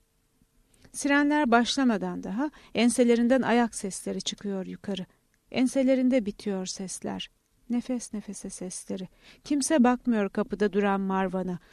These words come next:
Filipina ne gördüyse çok sonra bir gün hatırlamak üzere saklıyor. Yaşamıyor o anda.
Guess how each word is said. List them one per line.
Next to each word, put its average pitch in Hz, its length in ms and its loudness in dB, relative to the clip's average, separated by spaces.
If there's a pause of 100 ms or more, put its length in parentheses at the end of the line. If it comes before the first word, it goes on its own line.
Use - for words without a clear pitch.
(180)
Filipina 262 460 2
ne 262 180 4
gördüyse 208 680 2 (260)
çok 277 240 0
sonra 226 440 0 (300)
bir 294 140 4
gün 233 200 0
hatırlamak 220 720 0
üzere 185 280 -2
saklıyor. 196 720 -4 (420)
Yaşamıyor 226 580 -2
o 180 80 -4
anda. 180 440 -10